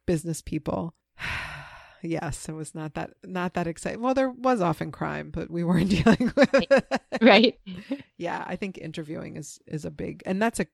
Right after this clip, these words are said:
Speaker 1: that's such a good skill to have.
Speaker 2: For so many thi-, I mean, it, it helps for so many things, but that's something that I definitely found was, was huge, like, in this past year, along with my voice, was also interviewing people and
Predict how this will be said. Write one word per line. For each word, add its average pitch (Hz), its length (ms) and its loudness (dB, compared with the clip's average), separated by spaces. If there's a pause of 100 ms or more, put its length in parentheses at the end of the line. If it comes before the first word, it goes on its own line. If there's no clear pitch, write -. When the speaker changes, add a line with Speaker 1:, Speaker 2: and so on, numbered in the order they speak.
Speaker 1:
that's - 200 -6
such - 160 -8
a - 20 -4
good 160 180 -8
skill 160 280 -6
to 160 120 -6
have. 165 300 -8 (300)
Speaker 2:
For 277 120 4
so 320 200 4
many 302 200 6
thi-, 294 200 4
I 208 80 6
mean, 208 180 6
it, 202 180 4 (120)
it 208 200 0
helps 208 280 -2
for 190 120 -2
so 180 200 2
many 180 200 2
things, 151 560 0 (280)
but 160 160 8
that's 165 180 8
something 170 280 4
that 151 120 4
I 147 100 6
definitely 101 360 -2
found 82 300 0
was, - 460 -6 (220)
was 147 240 -2
huge, - 300 0
like, 139 320 4 (500)
in 165 180 6
this 151 200 4
past 135 360 0
year, 127 380 0 (220)
along 139 500 0
with - 460 -6 (260)
my 131 160 6
voice, 131 560 6
was 147 240 4
also 120 680 4 (240)
interviewing 147 500 2
people 135 400 6
and 123 300 2